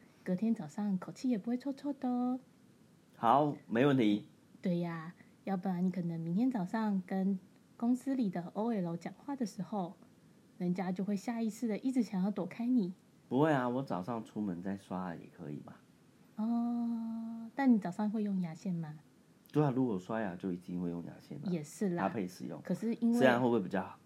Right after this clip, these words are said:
Speaker 2: 就 OK 了？
Speaker 1: 嗯，诶，是比较不会臭啦，可是那个牙结石就已经会形成啦。
Speaker 2: 嗯。
Speaker 1: 还有就是，嗯，等于一整晚你的口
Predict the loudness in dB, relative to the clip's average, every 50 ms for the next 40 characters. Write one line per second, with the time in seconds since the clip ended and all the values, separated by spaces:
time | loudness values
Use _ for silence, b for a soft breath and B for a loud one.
0 | -20 -20 -6 -4 -2 -2 -2 -2 -6 -6 -8 -8 -8 -8 -12 -16 -20 -14 _ -2
1 | 0 0 2 2 2 2 0 0 0 0 0 -2 -4 -6 -12 -20 -20 -16 -8 -6
2 | -4 -4 -2 -2 -2 -2 -2 -2 -2 -4 -6 -10 _ -12 -8 -6 -6 -6 -6 -8
3 | -8 -6 -8 -6 -6 -6 -6 -6 -6 -8 -10 -8 -8 -8 -8 -8 -10 -14 -16 -10
4 | -8 -6 -6 -4 -6 -4 -2 0 0 0 0 -2 b b b b b b b b
5 | b _ -8 -8 -8 -6 -6 -6 -4 -4 -6 -8 -8 -6 -4 -4 -4 -4 -4 -4
6 | -6 -4 -4 -6 -6 -4 -4 -4 -4 -4 -6 -8 -10 -4 0 0 0 0 0 -2
7 | -4 -6 -4 -4 -6 -6 -4 -6 -6 -6 -6 -6 -6 -6 -6 -6 -6 -6 -6 -6
8 | -8 -12 -14 -18 -20 -20 -20 -12 -6 -2 0 0 0 -2 -4 -6 -6 -4 -2 -2
9 | -2 -2 -4 -6 -8 -8 -8 -8 -8 -8 -8 -6 -4 -4 -4 -6 -8 -6 -6 -4
10 | -4 -4 -4 -6 -8 -10 -10 -10 -12 -12 -14 -16 -18 -18 -18